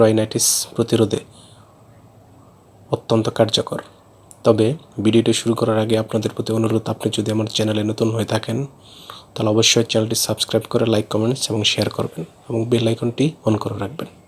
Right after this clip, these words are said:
বন্ধুগণ, আমরা অনেক সময় অপুষ্টিজনিত সমস্যা, ডায়াবেটিস, হাঁপানি, গেটে বাত, অ্যালার্জি, রাইনাইটিস ইত্যাদি সমস্যা হয়। ইত্যাদি সমস্যা সমাধানে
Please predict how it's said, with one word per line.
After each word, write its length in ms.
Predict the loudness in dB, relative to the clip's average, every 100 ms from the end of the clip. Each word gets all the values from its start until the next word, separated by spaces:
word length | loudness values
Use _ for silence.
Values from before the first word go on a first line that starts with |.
| -20 -20 -20 -20 -20 -20 -20 -20 -14 -2
বন্ধুগণ, 380 | 4 6 6 6 4
আমরা 140 | 4 4
অনেক 140 | 4 2
সময় 280 | 0 0 -2 -6 -14 -20 -20 -20 -2 2
অপুষ্টিজনিত 640 | 4 2 0 -2 0 0 0 2
সমস্যা, 380 | 2 4 2 0 -4 -10 -18 -4 2
ডায়াবেটিস, 500 | 4 4 2 2 2 0 -4 -8 -4
হাঁপানি, 380 | 0 2 2 2 -4 -8 -16 0
গেটে 220 | 0 2 0
বাত, 180 | 0 -2 -6 -18 -20 -10
অ্যালার্জি, 400 | 2 4 4 2 4
রাইনাইটিস 480 | 4 2 0 -2 -2 -4 -8 -20 -20 -16
ইত্যাদি 260 | -4 2 2 2
সমস্যা 320 | -2 -2 0 0
হয়। 160 | 0 -4 -8 -16 -16 -14 -8
ইত্যাদি 300 | -4 2 4 4
সমস্যা 280 | 2 2 0 0
সমাধানে 440 | 2 2 2 0